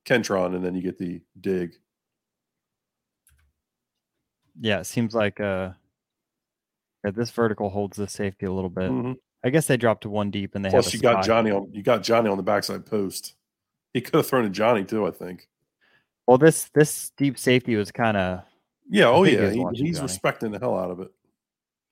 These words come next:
Speaker 1: Still
Speaker 2: And that's
Speaker 1: think he
Speaker 2: why this
Speaker 1: could.
Speaker 2: ends up being so open, is because he had to
Speaker 1: Yeah.
Speaker 2: respect Johnny Wilson so much.
Speaker 1: Mm-hmm.
Speaker 2: So this is what we're talking about, the Johnny Wilson effect, making everybody else's lives easier.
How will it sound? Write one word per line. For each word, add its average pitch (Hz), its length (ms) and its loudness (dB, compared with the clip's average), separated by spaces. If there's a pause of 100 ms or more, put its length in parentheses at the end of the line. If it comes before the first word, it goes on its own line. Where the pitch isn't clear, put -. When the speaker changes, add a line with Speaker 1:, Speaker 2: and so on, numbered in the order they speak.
(140)
Speaker 1:
Still - 240 -4
Speaker 2:
And 104 80 2
that's 117 160 8
Speaker 1:
think - 40 -12
he 117 60 4
Speaker 2:
why 107 140 8
this 101 240 4
Speaker 1:
could. 113 60 0
Speaker 2:
ends 107 140 0
up 101 140 0
being 98 220 -4
so 92 260 -2
open, 95 280 -2
is 85 120 -14
because 92 300 -14
he 104 80 -8
had 95 140 -4
to 92 60 -6
Speaker 1:
Yeah. 87 40 -8
Speaker 2:
respect 92 400 -10
Johnny 90 180 -8
Wilson 95 340 -8
so - 160 -8
much. - 200 -18
Speaker 1:
Mm-hmm. 120 260 -10
Speaker 2:
So 107 100 -4
this 113 180 -4
is 127 40 2
what 120 140 4
we're 101 140 0
talking 101 280 2
about, 85 160 -6
the 90 80 -6
Johnny 104 240 4
Wilson 98 340 0
effect, 95 480 -6
making 98 320 -8
everybody 92 380 -4
else's 95 320 -2
lives 87 260 -8
easier. 80 440 -12